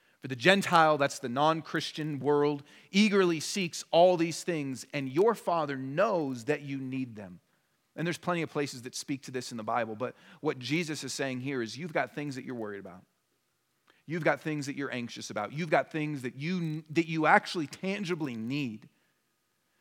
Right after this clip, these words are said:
And God knows your needs, even down to the things about drinking and eating and, and other tra-, in other, um,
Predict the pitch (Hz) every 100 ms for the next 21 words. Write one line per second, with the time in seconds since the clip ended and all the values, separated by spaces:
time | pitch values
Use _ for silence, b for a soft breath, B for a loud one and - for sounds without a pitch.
0 | _ _ - 127 120 151 180 160 131 131
1 | 131 107 - - - - _ _ _ _
2 | 113 143 135 120 98 90 _ - - _
3 | _ _ _ 190 220 220 165 185 208 170
4 | 135 143 139 175 147 143 135 131 B B
5 | 131 160 180 170 175 156 120 170 180 170
6 | 175 143 104 - b b b b - 123
7 | 135 151 135 160 143 143 151 151 135 131
8 | 117 110 -